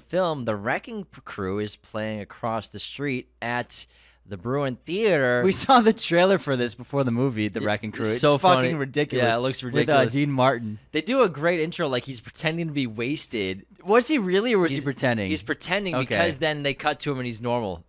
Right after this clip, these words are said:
Speaker 1: So it's, it's pretty funny.
Speaker 2: It was
Speaker 1: So
Speaker 2: fun. He did a good job playing drunk.
Speaker 1: But, uh, like, old movie trailers were, were f-,
Speaker 2: Creative.
Speaker 1: legit productions. So
Speaker 2: Creative.
Speaker 1: the trailers were long, but also they opened it with, like, an intro with the actors of the trailer, and then they introduced the trailer, which is cool.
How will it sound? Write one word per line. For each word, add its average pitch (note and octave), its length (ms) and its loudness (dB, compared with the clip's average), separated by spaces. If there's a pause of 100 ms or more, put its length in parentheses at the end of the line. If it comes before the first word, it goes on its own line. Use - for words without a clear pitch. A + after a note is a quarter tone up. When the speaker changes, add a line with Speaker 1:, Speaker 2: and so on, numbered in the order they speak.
(100)
Speaker 1:
So A2+ 300 0
it's, A#2 180 -4
it's C3+ 160 -12
pretty C#3+ 160 -6
funny. B2+ 200 -2
Speaker 2:
It G3+ 40 8
was A3 120 8
Speaker 1:
So - 60 -8
Speaker 2:
fun. E3+ 200 2
He A#3+ 120 4
did C4+ 160 2
a A3+ 60 2
good F3+ 120 0
job E3+ 200 6
playing A2+ 220 0
drunk. A#2+ 240 0
Speaker 1:
But, E3+ 100 2
uh, G3 140 2
like, F3 260 2
old A#3+ 220 4
movie C4+ 180 -2
trailers C#3 400 0
were, B2+ 200 -2
were C3+ 180 -2
f-, - 160 -16 (420)
Speaker 2:
Creative. G#3 380 6
Speaker 1:
legit C#3 200 6
productions. D#3 480 0
So D#3 60 4
Speaker 2:
Creative. E3+ 340 4
Speaker 1:
the G2+ 80 -4
trailers A3 340 0
were F3 120 -2
long, D3+ 360 0
but C3 80 -2
also D3 380 -2
they C3 240 -4
opened D#3+ 400 0
it A#2 160 -4
with, A2+ 220 -6
like, A2+ 160 -8
an A2 160 -6
intro C#3 320 -6
with G#2 180 -8
the A2 140 -4
actors G#2 560 -4 (200)
of G2+ 160 -4
the G2 60 -10
trailer, A2+ 480 -4
and F#2+ 100 -8
then F#2+ 80 -10
they G2 100 -8
introduced F#2+ 320 -14
the - 40 -18
trailer, G#2+ 200 -6
which - 120 -14
is - 100 -18
cool. A2 280 -6